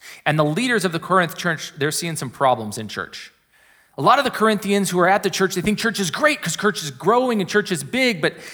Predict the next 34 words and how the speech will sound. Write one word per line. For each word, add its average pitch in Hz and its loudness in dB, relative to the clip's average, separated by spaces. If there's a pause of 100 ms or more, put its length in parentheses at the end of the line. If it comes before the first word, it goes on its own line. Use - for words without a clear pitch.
(120)
the, 147 0
the 147 -2
leaders 180 -2
are 156 0
seeing 139 -4
divisions 127 -4 (260)
and 110 -6
problems 135 0 (180)
and 107 -8
doctrinal 143 0
issues. 127 -4
So 127 -4
they 117 -2
travel 160 0
to 127 -10
find 135 -2
Paul, 139 0 (200)
and 117 -6
they 120 -2
sit 147 -4
down 139 2
with 135 -6
him, 117 -4
and 113 -4
they're 107 -2
like, 104 -2
"Paul, 127 0 (320)
here's 190 2
the 170 0
issues 156 0
we're 131 -4
seeing 143 -2
in 117 -4
church." - -4